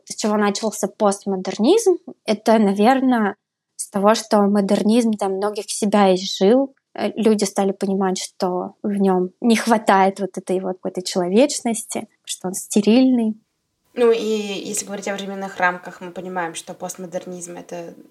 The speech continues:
Speaker 2: следующая стадия после модернизма. И, как говорил мисс Ван дер Роэ, «Less is more», и новое слово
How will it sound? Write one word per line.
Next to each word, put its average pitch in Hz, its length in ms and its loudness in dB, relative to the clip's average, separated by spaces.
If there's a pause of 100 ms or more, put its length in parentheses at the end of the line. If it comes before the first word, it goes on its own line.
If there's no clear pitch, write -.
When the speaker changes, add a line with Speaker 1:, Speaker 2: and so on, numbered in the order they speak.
(500)
Speaker 2:
следующая 190 460 -6
стадия 185 320 -6
после 190 320 -8
модернизма. 190 880 -8 (460)
И, 180 480 -14 (720)
как 202 220 -8
говорил 190 480 -2 (240)
мисс 208 380 -6
Ван 190 220 -8
дер 190 160 -4
Роэ, 180 380 -2
«Less 185 380 -4
is 180 180 -12
more», 233 400 -2 (460)
и 190 640 -12 (440)
новое 190 340 0
слово 180 640 -4